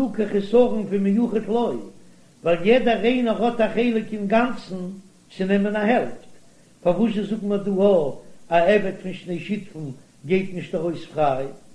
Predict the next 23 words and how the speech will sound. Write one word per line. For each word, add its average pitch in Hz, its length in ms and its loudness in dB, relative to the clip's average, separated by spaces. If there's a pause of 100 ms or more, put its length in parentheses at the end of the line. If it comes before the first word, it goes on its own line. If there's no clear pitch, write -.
(1160)
זאגט 139 160 -14
טייסער 202 380 -2
עס. 120 240 -4 (680)
א 123 100 -8
דאס, 170 320 -4
וואס 170 120 -10
שטייט, 185 400 0
עבד 185 300 0
פון 165 280 -10
שני 185 140 -6
שותפים, 208 540 -6 (540)
מיינט 202 360 0
מען, 208 180 2 (400)
צו 170 80 -4
איינעם 196 360 2
באלאנגט 175 400 2
דער 151 200 0
גוף 214 280 2 (180)
און 160 100 -10
צום 165 200 -4
אנדערן 156 340 -4
דער 147 100 -4
פירות. 123 440 -6